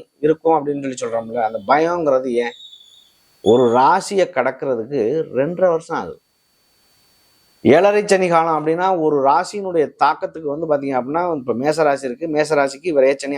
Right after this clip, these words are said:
ஆரம்பிச்சிருச்சு. விரயச்சனி ரெண்டரை வருஷம், ஜென்மச்சனி ரெண்டரை வருஷம், பாதசனி ரெண்டரை வருஷம். அப்ப இந்த மாதிரியெல்லாம் இருக்கும்போது, ஒரு சில நேரங்கள்ல வக்ரமாகிற காலமெல்லாம் வந்து பாத்தீங்க அப்படின்னா,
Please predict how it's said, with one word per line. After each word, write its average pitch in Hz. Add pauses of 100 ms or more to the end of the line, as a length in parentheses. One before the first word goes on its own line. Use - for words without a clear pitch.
(100)
ஆரம்பிச்சிருச்சு. 120 (760)
விரயச்சனி 208
ரெண்டரை 131
வருஷம், 117 (340)
ஜென்மச்சனி 196
ரெண்டரை 131
வருஷம், 123 (280)
பாதசனி 196
ரெண்டரை 123
வருஷம். - (840)
அப்ப 202 (120)
இந்த 208
மாதிரியெல்லாம் 254
இருக்கும்போது, 214 (120)
ஒரு 190
சில 180
நேரங்கள்ல 202 (120)
வக்ரமாகிற 180 (240)
காலமெல்லாம் 156
வந்து 147
பாத்தீங்க 135
அப்படின்னா, 175